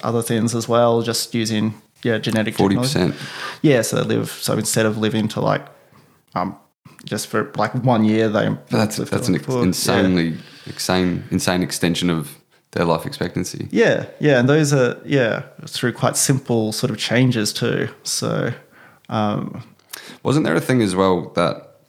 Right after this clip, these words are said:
Speaker 2: mice that had had certain genetic alterations, I think it was, uh, muscular alterations, became a lot more aggressive?
Speaker 1: Yeah, yeah, was that in, yeah.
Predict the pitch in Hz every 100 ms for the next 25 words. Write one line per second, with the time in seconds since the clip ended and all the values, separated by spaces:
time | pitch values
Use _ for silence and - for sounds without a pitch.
0 | _ _ - - - _ - _ _ 98
1 | 95 95 - 90 90 87 90 87 - -
2 | _ _ _ _ _ - - 95 90 90
3 | 90 85 90 90 92 90 - 92 87 -
4 | - _ - 92 113 95 87 90 85 -
5 | - - 92 87 92 - 90 73 - -
6 | 90 92 85 87 85 85 - - - 87
7 | 92 85 85 82 82 - 87 85 87 82
8 | 90 - 147 165 190 196 156 156 135 135
9 | 147 143 - 147 123 113